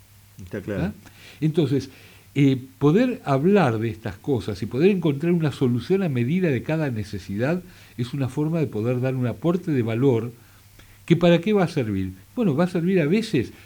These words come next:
Speaker 2: para que las nuevas generaciones puedan hacer pie
Speaker 1: Sí.
Speaker 2: y otras veces para que la empresa pueda quedar en manos de quien las puede operar y queden liberadas de una eventual contingencia.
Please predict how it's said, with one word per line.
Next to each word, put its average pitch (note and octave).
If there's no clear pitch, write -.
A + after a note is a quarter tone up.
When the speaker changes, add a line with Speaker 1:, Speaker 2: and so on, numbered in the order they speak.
Speaker 2:
para A#2
que A2
las A2
nuevas E3
generaciones G#2+
puedan G2
hacer F#2
pie C3
Speaker 1:
Sí. A#2+
Speaker 2:
y D#3+
otras F#3+
veces E3+
para B2+
que B2
la A2
empresa C3
pueda B2
quedar A#2+
en B2
manos B2
de G#2+
quien A2
las G2
puede E3
operar C#3+
y B2+
queden D3+
liberadas C#3+
de G2+
una A2+
eventual G#2
contingencia. D#2